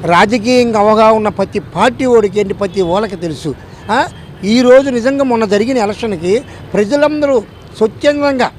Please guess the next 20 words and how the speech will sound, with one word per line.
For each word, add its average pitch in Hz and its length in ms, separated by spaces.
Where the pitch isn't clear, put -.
మా 202 220
జీవితంలో 233 680
మేము 196 280
ఎన్నో 196 280
ఎలక్షన్లు 208 360
చూసాం, 185 400
ఎన్నో 180 220
చేసాం, 165 360
కానీ 196 200
ఇలాంటి 185 280
ఎలక్షన్ 185 360
మేము 190 140
ఇప్పుడు 175 220
ఇది, 165 400
ప్రజలు 226 260
స్వచ్ఛందంగా 240 600
వచ్చి 190 160
ప్రజాస్వామ్య 226 580
దేశంలో 208 320
ప్రజలకు 202 400